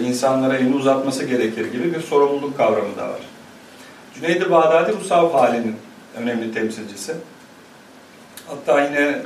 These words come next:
e, tasavvuf tarihinden hepimizin ismini bildiği Hallaç var biliyorsunuz. İşte bu derisi yüzülerek,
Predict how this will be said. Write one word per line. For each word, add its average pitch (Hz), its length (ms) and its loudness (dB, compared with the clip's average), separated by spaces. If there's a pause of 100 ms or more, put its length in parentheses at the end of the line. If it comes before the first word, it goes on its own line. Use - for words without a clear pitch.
(180)
e, 117 240 0
tasavvuf 135 480 2
tarihinden 139 560 2 (640)
hepimizin 131 460 -2
ismini 131 320 -2
bildiği 131 340 0
Hallaç 135 480 4
var 110 200 -2
biliyorsunuz. 110 500 -6
İşte 110 200 -8 (200)
bu 107 200 -4
derisi 110 300 0
yüzülerek, 110 380 2